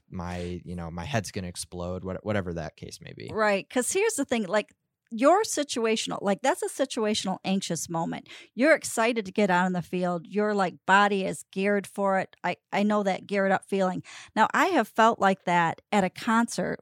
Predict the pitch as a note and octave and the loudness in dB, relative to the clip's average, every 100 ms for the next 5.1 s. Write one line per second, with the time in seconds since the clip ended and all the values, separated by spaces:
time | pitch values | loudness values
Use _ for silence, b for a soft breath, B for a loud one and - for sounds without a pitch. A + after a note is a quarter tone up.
0 | - F3+ F#3+ F#3 - F#3 - G#3+ G3+ F#3+ | -2 0 2 2 2 -2 0 -4 -4 -6
1 | - G3 - - - A3 - C#4 C#4+ D4+ | -8 -10 -8 -12 -4 0 6 10 10 8
2 | A#3 F#3 G#3+ - A3 G3+ F3 F#3+ E3+ F3 | 4 4 2 2 -2 -2 -2 -2 0 0
3 | F3 E3+ E3+ E3+ G3+ - F#3 - B B | 0 0 0 0 -4 -2 -4 -6 B B
4 | B - A3 G#3+ G3+ - A3 A3 G3+ F3+ | B -4 0 2 0 2 4 4 4 0